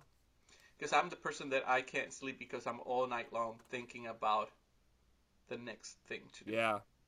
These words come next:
Speaker 2: I struggle with that.
Speaker 1: Right? It's not, yeah, it's not about thinking like,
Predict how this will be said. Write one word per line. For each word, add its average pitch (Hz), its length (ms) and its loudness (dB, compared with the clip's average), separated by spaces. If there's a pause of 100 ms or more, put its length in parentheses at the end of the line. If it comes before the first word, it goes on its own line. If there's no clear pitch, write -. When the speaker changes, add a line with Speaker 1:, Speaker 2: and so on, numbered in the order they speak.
(100)
Speaker 2:
I 113 100 -6
struggle 113 380 4
with 107 140 -4
that. - 100 -2
Speaker 1:
Right? 113 120 -4 (720)
It's 143 160 -6
not, - 160 -2 (540)
yeah, 135 140 6
it's - 180 -4
not 208 120 2
about 156 300 6
thinking 143 220 0
like, 123 100 0